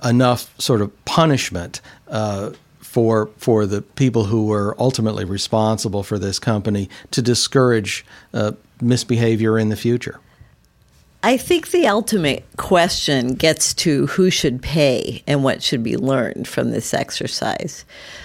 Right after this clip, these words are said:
Speaker 2: The Fannie and Freddie bailout, if we want to call it that, was an attempt in part to help homeowners who had mortgage problems.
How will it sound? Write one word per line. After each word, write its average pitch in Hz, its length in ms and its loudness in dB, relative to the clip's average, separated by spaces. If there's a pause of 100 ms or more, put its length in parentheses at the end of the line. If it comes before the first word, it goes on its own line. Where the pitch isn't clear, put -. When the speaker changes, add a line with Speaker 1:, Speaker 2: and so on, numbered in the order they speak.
(300)
Speaker 2:
The 151 800 2
Fannie 175 560 2
and 143 160 0
Freddie 160 440 2
bailout, 113 760 0
if - 180 -6
we 131 80 0
want 123 260 0
to - 60 -4
call 123 340 0
it - 120 -4
that, - 380 -4 (420)
was 151 340 2
an 147 120 2
attempt 143 720 0 (100)
in 165 160 2
part 123 600 -2
to 160 120 -2
help 135 400 0
homeowners 123 1040 0
who 143 480 2
had 139 480 2
mortgage 139 540 -2
problems. - 640 -6